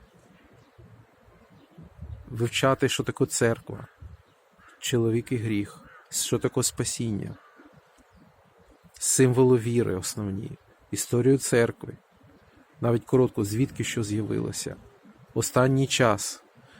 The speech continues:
Тому що, е, дуже багато, Святе Письмо каже, з приближенням при-, приходу Ісуса Христа дуже багато буде лже-вчителів і вчень, і лжепророків, і пророчеств.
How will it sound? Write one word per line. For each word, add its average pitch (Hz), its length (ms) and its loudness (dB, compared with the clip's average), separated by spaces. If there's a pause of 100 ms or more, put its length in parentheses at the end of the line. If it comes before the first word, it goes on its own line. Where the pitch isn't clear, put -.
(400)
Тому 123 220 0
що, 120 380 0 (120)
е, 107 140 0
дуже 143 320 4
багато, 120 560 2
Святе - 260 -6
Письмо 113 340 -4
каже, 135 400 -2 (500)
з 123 380 0 (800)
приближенням 117 840 2 (220)
при-, 120 180 2
приходу 113 580 -2
Ісуса 131 340 -4
Христа 120 520 -2 (480)
дуже 123 260 4
багато 123 520 2
буде 113 260 -2
лже-вчителів 123 1700 -2 (560)
і 120 100 -2
вчень, 117 540 0 (180)
і - 60 -4
лжепророків, 113 880 0
і 104 40 0
пророчеств. 107 720 -4